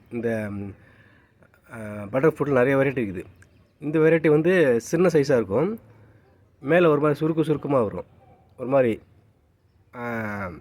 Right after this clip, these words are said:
அது இது வந்து அமெரிக்க-, ஆ, அமெரிக்கன் அவகேடோ, ஆப்-, ஆப்பிரிக்கன் அவகேடோன்னு சொல்லுவாங்க. இது வந்து ரேட் கொஞ்சம் ஜாஸ்தி.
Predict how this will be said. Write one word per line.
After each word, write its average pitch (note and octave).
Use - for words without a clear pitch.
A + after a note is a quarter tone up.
அது C3+
இது D3
வந்து E3
அமெரிக்க-, D3
ஆ, B2
அமெரிக்கன் D#3
அவகேடோ, C3
ஆப்-, D3
ஆப்பிரிக்கன் C#3+
அவகேடோன்னு B2+
சொல்லுவாங்க. A2+
இது D3
வந்து D#3
ரேட் E3
கொஞ்சம் C3
ஜாஸ்தி. -